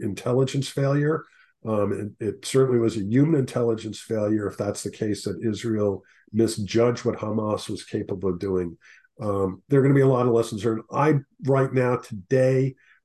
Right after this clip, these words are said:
don't think this is gonna be resulting in a sea change in defense spending expectations, but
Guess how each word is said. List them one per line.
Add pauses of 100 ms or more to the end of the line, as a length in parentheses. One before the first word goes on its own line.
don't
think
this
is
gonna
be
resulting
in
a
sea
change
in
defense
spending
expectations,
but